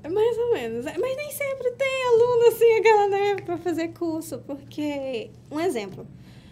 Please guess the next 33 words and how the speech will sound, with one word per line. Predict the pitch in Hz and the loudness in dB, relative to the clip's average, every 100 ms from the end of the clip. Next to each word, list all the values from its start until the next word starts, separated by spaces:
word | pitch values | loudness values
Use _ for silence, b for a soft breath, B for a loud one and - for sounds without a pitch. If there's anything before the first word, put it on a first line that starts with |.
| B B - | B B -8
os | 294 | -6
cursos | - 392 427 427 | -4 -2 -2 -2
que | 320 | -4
eu | 320 | -4
fiz | 269 247 | -6 -6
aqui | 185 - 302 277 233 220 | -10 -10 -6 -6 -6 -10
não | 240 247 277 | -10 -8 -6
supriu | 311 330 311 302 | -6 -6 -6 -6
a | |
minha | 294 277 | -6 -8
necessidade. | 277 - 277 254 226 185 196 | -10 -10 -10 -8 -8 -8 -8
Eu | 208 | -10
sempre | 208 247 240 269 - 285 285 285 277 - - | -10 -10 -10 -10 -10 -8 -6 -6 -8 -12 -14
achava | 262 262 - 277 285 | -12 -10 -8 -6 -6
que | 294 262 | -8 -12
tinha | - - 269 | -12 -10 -6
algo | 247 277 311 302 302 | -6 -4 -4 -4 -4
a | |
mais. | 262 208 185 - - - B B B B | -4 -6 -8 -12 -16 -20 B B B B
Então, | 247 240 294 294 262 - - | -8 -4 -4 -6 -8 -16 -10
por | 294 | -4
isso | 320 339 | -2 -2
que | |
eu | 311 | -4
disse | 285 | -4
que | 285 | -6
eu | |
acho | 262 269 | -8 -8
que | |
eu | 262 | -8
nasci | 247 254 - 285 | -6 -8 -8 -6
pra | 320 302 | -6 -4
isso. | 214 214 - | -4 -6 -12